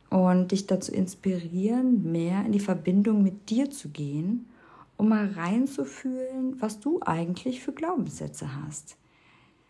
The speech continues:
Wie das genau geht, ähm, also zuallererst ist ganz wichtig,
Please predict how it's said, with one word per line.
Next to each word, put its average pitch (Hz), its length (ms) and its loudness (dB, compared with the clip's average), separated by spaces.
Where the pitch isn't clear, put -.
Wie 226 420 2
das 214 240 2
genau 170 440 4
geht, 143 540 -6
ähm, 190 1200 0
also 208 180 0
zuallererst 226 1080 2
ist - 180 -10
ganz 214 320 0
wichtig, 196 720 -2